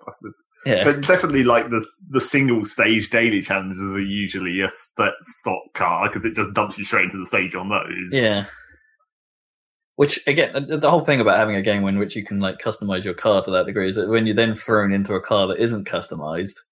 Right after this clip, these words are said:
Speaker 1: Well, particularly
Speaker 2: it
Speaker 1: if you
Speaker 2: feels
Speaker 1: actually
Speaker 2: odd.
Speaker 1: know what the fuck you're doing with customizing a car, if you actually have very specific preferences.
Speaker 2: Sure,
Speaker 1: <laughs>
Speaker 2: yeah, if you're going that far into it. I mean, that has happened to me in other games before. I'm not using this as an example for that exactly.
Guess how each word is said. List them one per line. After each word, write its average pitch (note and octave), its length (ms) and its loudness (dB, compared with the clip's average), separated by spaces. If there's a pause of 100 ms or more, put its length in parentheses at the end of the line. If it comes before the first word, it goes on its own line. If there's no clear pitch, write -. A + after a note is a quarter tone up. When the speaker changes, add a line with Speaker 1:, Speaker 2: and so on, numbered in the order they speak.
(320)
Speaker 1:
Well, A#2 140 0
particularly C3 360 4
Speaker 2:
it B2+ 40 4
Speaker 1:
if B2 80 -2
you B2+ 160 4
Speaker 2:
feels C3+ 100 4
Speaker 1:
actually B2 240 6
Speaker 2:
odd. A#2+ 60 -2
Speaker 1:
know B2 200 6
what A#2+ 140 2
the A#2+ 80 -4
fuck C3 180 0
you're A#2 140 0
doing A2+ 300 4
with F#2 100 -4
customizing G2 560 0
a - 40 -6
car, A2 220 2
if - 140 2
you B2+ 100 6
actually B2 260 2
have A#2+ 180 0
very B2+ 200 4
specific C3 520 0 (100)
preferences. G#2+ 540 -2
Speaker 2:
Sure, F2+ 360 2
Speaker 1:
<laughs> - 60 4
Speaker 2:
yeah, F#2+ 300 4
if A#2+ 160 -4
you're B2 80 2
going A2+ 220 2
that G2+ 200 2
far F#2+ 220 6
into F#2+ 280 -2
it. F2+ 120 0
I B2 40 2
mean, B2 280 2 (560)
that C#3+ 200 4 (280)
has B2+ 400 2
happened A2+ 500 0
to A2+ 80 -4
me G#2+ 220 0
in G2 200 0
other G2 400 2
games D#2+ 440 0
before. F2 520 -2 (120)
I'm G#2+ 80 -4
not G2 160 0
using G2+ 240 -2
this G2+ 180 0
as F#2+ 140 -6
an F2+ 80 -6
example F#2 480 -2
for F#2 80 -8
that F2+ 240 0
exactly. G2 580 -2